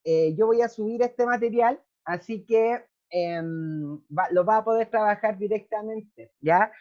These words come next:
Lo voy a subir como material de Word también para que lo puedan trabajar y así no lo tengan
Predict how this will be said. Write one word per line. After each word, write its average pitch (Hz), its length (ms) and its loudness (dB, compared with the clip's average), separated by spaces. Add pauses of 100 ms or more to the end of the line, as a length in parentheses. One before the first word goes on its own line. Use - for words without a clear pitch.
(180)
Lo 156 160 0
voy 196 160 0
a 196 60 -2
subir 208 260 -6
como 208 220 -4
material 190 460 -2
de 202 100 -4
Word 220 240 -2
también 208 320 -8
para 185 220 -2
que 175 80 -8
lo 165 140 -2
puedan 185 260 -4
trabajar 185 400 0
y 185 80 -2
así 175 200 -10
no 175 100 -12
lo 165 120 -12
tengan 175 240 -20